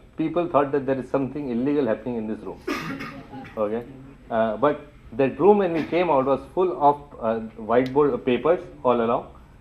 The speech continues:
and all three days that we discussed was what was the information flow that we want the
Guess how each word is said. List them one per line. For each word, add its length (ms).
and 300
all 240
three 280
days 320
that 160
we 120
discussed 520
was 220
what 260
was 380
the 100
information 760
flow 520
that 260
we 80
want 480
the 240